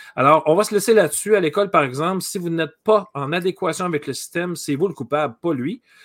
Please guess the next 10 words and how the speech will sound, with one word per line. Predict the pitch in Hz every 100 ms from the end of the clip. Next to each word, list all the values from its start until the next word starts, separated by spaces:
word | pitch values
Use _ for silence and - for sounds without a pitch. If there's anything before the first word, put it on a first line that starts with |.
| _
C'est | - 131 -
une | 143
absurdité. | 196 - - 147 117 - 120 _ -
L'homme | 120 175 170
construit | 151 143 - 165
des | 127
systèmes | 110 180 - - 160 147 117
pour | - 117
se | - 113
servir | - 160 131 151 190